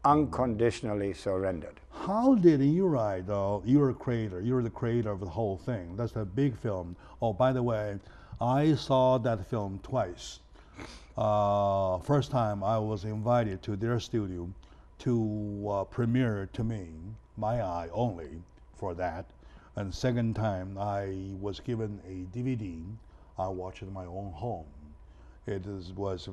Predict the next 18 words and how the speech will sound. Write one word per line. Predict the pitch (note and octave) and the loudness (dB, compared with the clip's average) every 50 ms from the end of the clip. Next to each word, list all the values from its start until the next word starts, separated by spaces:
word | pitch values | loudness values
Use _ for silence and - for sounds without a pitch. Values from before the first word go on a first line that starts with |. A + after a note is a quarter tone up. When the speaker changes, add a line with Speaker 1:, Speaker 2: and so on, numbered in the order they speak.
| F2+ F2+ F#2+ G#2+ | -12 -8 -2 2
Speaker 2:
very | C3 C#3 D3 C#3+ C3 B2 A2+ A2 | 4 6 6 6 6 4 2 0
vividly | G#2+ G2+ G2 A2 C3 C3 A#2 A#2+ A2+ G#2 G#2 G#2 G#2 F#2+ | -2 -4 -4 -2 0 0 0 0 -2 -4 -4 -6 -6 -6
depicted. | - G#2 F2+ - G2 F2 - - A#2 A2+ - - - - - - - - - - - - - - | -8 -10 -10 -10 -12 -12 -10 -10 -10 -10 -10 -14 -20 -20 -20 -20 -20 -20 -20 -20 -20 -18 -12 -10
It | G#2+ G2 F#2+ | -8 -6 -6
was | G2+ F#2+ G2 F#2+ F2+ - | -4 -4 -6 -6 -6 -8
very | G#2+ G2 F#2 G#2 B2 B2 A#2+ A2+ G#2 G2 G2 | -10 -8 -4 -2 0 0 0 0 -2 -2 -4
vividly | F#2+ G2+ B2+ B2 A2 G2+ G2 F#2+ F#2 | -2 -2 -2 -2 -2 -2 -6 -8 -8
recorded. | F2+ F#2 F#2 - - - C3 A#2 G2+ E2+ E2 E2+ - - - - - - - - - - - - - | -8 -10 -10 -10 -6 -4 -4 -4 -4 -6 -8 -10 -12 -16 -20 -20 -20 -20 -20 -20 -20 -20 -18 -12 -8
And | G#2 G2 G2 G2 F#2+ F#2+ G2 F#2+ F2+ - - | -6 -4 -4 -4 -6 -8 -10 -12 -12 -8 -4
you | F3 G#3 | -2 -2
know | A#3 A#3+ A#3+ | -2 0 0
what, | A3+ A3 G#3+ F#3 E3 | 0 0 0 0 0
there's | C#3+ D3 C#3+ C3+ | 0 0 0 2
a | C#3+ B2 | 0 0
saying, | - - C#3+ C3+ B2+ A2 F#2+ G2+ G2 | 0 0 0 0 0 0 -2 -4 -6
seeing | - - - C3+ C3 A#2+ A2+ | -6 -2 0 2 2 2 0
is | A2 G#2 | -2 -4
believing. | F2+ A2+ G#2+ G#2+ G#2+ G2+ F#2+ F2 E2 D2+ | -6 -6 -6 -4 -4 -6 -6 -8 -12 -14